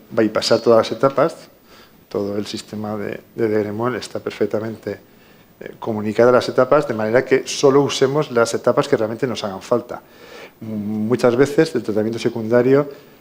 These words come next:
funciona muy bien, sacamos sólidos en torno a cinco o seis, y entonces, eh, a lo mejor no hace falta, y, y fósforo por debajo de cero seis, y no hace falta utilizar el tratamiento y nos vamos directamente o al filtro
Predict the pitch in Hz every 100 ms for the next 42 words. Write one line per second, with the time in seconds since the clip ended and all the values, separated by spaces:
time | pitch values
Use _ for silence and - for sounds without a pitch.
0 | _ - - 101 - 107 110 117 - _
1 | _ 127 113 110 139 175 202 - _ -
2 | - 104 104 107 - 107 107 107 - -
3 | - _ - 104 107 104 95 - 110 110
4 | 107 - 139 190 - - _ _ _ _
5 | _ _ - 110 104 113 127 - 113 -
6 | 113 104 - 127 123 120 120 120 117 117
7 | - 107 - 101 101 - _ _ - 104
8 | 101 - 110 104 - 135 - 117 113 98
9 | 98 101 - 98 101 _ _ _ _ -
10 | - 110 104 - 147 170 - - - -
11 | _ _ - 131 131 113 120 - 120 131
12 | 143 - - 127 117 107 117 113 117 123
13 | 135 139 151 113 113 113 117 120 120 120
14 | - - 104 98 90 - 117 - 120 120